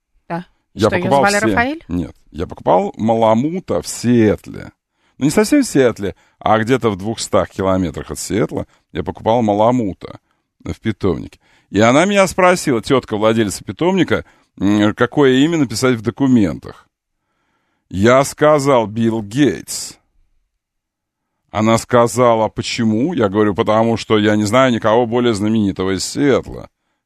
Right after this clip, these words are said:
Speaker 2: Билл Гейтс. Самый знаменитый человек в Сиэтле.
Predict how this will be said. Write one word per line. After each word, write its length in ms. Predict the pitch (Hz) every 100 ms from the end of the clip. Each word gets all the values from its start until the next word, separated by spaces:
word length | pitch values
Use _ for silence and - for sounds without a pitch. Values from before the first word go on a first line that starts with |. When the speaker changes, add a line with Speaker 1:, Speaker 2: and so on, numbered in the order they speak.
| -
Speaker 2:
Билл 340 | 92 113 120
Гейтс. 520 | 113 151 101 - - _ _
Самый 380 | - - 117 143
знаменитый 540 | 143 147 120 139 196 196
человек 300 | - 95 -
в 60 |
Сиэтле. 500 | - 87 76 67 65